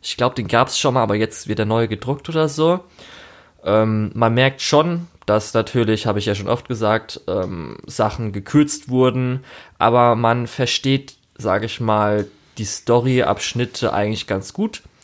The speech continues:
Und, äh, das ist ja der Steins Gate Director, hat bis zum Ende einfach seine komischen Angewohnheiten oder,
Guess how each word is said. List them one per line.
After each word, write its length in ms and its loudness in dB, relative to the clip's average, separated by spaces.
Und, 580 2
äh, 100 -2
das 180 -2
ist 80 -8
ja 140 0
der 120 2
Steins 380 0
Gate 160 0
Director, 720 2
hat 160 -2
bis 300 2
zum 200 0
Ende 280 4
einfach 340 2
seine 280 -2
komischen 640 -2
Angewohnheiten 1040 2
oder, 680 0